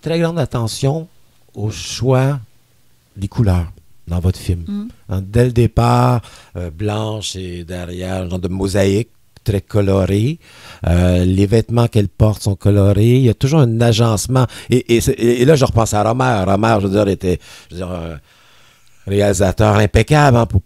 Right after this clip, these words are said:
Speaker 1: pouvoir entrecroiser les relations entre les gens à travers les vêtements, à travers les couleurs.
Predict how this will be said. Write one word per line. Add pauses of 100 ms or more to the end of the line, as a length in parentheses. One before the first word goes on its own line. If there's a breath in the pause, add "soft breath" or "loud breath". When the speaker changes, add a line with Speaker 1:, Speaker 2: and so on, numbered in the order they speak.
Speaker 1:
pouvoir
entrecroiser
les
relations
entre
les
gens
à
travers
les
vêtements,
à
travers
les
couleurs.